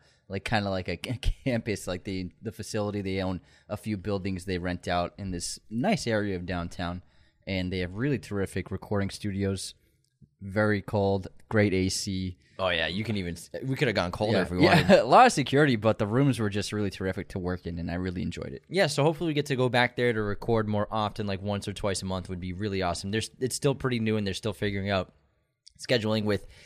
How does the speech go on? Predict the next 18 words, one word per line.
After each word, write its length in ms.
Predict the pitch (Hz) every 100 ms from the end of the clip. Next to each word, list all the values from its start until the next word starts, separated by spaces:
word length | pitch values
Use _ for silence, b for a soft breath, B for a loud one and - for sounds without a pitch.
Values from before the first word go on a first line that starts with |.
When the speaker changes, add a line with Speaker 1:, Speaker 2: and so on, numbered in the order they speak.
| B B
Speaker 2:
with 220 | 127 -
their, 320 | 117 110 104
uh, 300 | 98 95 90 -
situation 580 | - 104 104 101 104
in 40 | 95
their, 160 | 92
in 140 | 92 101
their 100 | 95
studios, 400 | - 98 98 92
'cause 140 | 90
they 80 | 82
have 160 | 85 78
obviously 360 | 95 90 -
a 40 | 85
lot 200 | 98 92
of 100 | -
people 520 | 175 185 107 107 113 B B B B B
have 480 | - 110 107 98